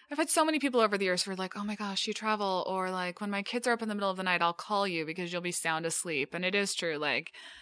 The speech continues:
I'm not getting up in the middle of the night taking care of kids. Like, we all have our things maybe where there's some positives of what's happening and there's hard stuff. And I think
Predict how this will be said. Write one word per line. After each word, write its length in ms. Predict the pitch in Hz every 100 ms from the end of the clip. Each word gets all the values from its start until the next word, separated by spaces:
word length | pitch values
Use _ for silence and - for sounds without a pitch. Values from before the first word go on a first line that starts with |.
| - -
I'm 160 | 190
not 180 | 180 165
getting 220 | 185 170
up 160 | 160 160
in 80 | 151
the 60 |
middle 180 | 156 156
of 80 | 160
the 60 |
night 220 | 156 151 -
taking 380 | 170 160 151
care 180 | 151 151
of 120 | 143
kids. 360 | - 156 151 -
Like, 160 | 175 175
we 120 | 240
all 180 | 226 240
have 160 | 254
our 100 | 254
things 280 | 240 226 214
maybe 200 | 214 202
where 340 | 190 185 175 - - - -
there's 180 | 214
some 160 | - 220
positives 580 | - 233 277 339 427 403
of 140 | 269
what's 220 | 240 226
happening 460 | 226 202 269 302 320
and 160 | 226 220
there's 160 | 202
hard 280 | - 208 214
stuff. 360 | - 170 262 -
And 80 | 233
I 80 | 262
think 240 | 370 330